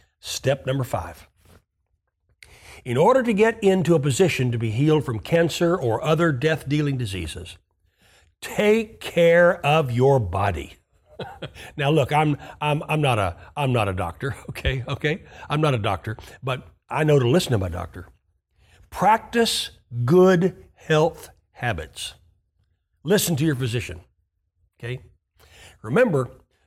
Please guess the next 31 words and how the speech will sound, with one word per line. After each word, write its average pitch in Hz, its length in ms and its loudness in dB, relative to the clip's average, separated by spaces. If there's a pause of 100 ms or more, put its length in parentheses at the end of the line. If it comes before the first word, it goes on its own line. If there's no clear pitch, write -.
(120)
God 180 440 6
has 143 220 0
given 165 300 2
you 175 240 2
an 123 160 0
amazing 151 720 0
gift. 131 440 -8 (640)
He's 98 220 -6
given 196 320 2
you 175 400 2 (140)
a 95 120 -12
human 175 480 0
body. 92 380 -6 (760)
And 127 140 -6
within 240 280 4
your 262 160 6
body, 185 420 4 (240)
the 139 100 -4
Lord 208 360 6
has 160 180 4
designed 160 560 4
special 180 460 0
systems 147 640 2 (220)
to 160 120 2
help 247 380 4
you 214 200 6
heal 220 580 2
yourself. 104 640 -2 (1000)
Yes, 151 360 2
you 196 400 4
or 170 440 4